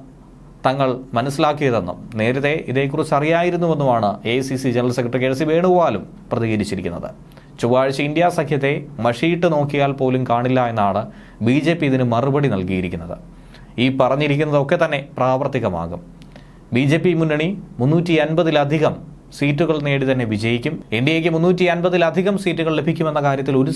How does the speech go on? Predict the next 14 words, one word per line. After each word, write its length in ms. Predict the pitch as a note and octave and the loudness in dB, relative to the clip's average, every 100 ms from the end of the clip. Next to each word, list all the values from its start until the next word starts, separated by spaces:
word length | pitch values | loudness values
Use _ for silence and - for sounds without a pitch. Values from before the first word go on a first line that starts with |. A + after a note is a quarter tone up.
| D3 | -4
സംശയവും 340 | C#3 D3 C3+ B2+ | -4 -2 0 0
വേണ്ട 140 | B2 B2 A#2+ | 2 0 0
എന്ന് 100 | A#2+ | -2
തന്നെയാണ് 300 | A#2+ A2+ G#2+ A#2 | -2 -2 0 -2
ബി 80 | A2+ | -2
ജെ 60 | A2+ | -2
പിയും 200 | A2+ A2 G#2 | -2 -2 -4
വ്യക്തമാക്കുന്നത്. 640 | F#2 G2 F#2 F#2 F#2 E2+ - - - - - - - - | -2 0 0 -2 -6 -6 -14 -20 -20 -20 -20 -20 -12 -2
കഴിഞ്ഞ 180 | D3 G3+ | 0 2
ദിവസം 240 | G3+ G3 G#3 | 2 2 2
പുറത്തു 260 | F3+ F#3 F#3+ | 2 2 2
വന്ന 180 | F3 E3+ E3+ E3+ - - C3+ | 2 0 -2 -8 -16 -4 0
ദേശീയ 320 | D#3+ D#3 F#3 F3+ | 0 2 0 2
ശരാശരി 520 | D3+ D#3 E3 F3+ D#3+ | 2 2 0 0 -2